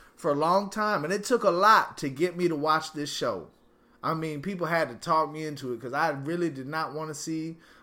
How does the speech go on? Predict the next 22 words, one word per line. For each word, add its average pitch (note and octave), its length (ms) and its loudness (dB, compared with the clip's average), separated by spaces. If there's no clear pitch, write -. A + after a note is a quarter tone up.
a - 120 -2
show D#3 340 2
with C#3+ 240 -2
dragons D#3+ 600 0
and D3+ 160 -8
incest. D3+ 680 -6
That D#3+ 240 2
was B2+ 140 -6
not F3 260 2
at E3 140 2
the D3+ 60 -12
top E3 320 4
of D3+ 80 -6
the C#3+ 60 -4
list D#3+ 340 -2
of B2+ 100 -4
the G#2+ 60 -12
things E3+ 340 -4
I E3 120 2
wanted E3 300 -2
to C3 40 -6
see. F#3+ 460 2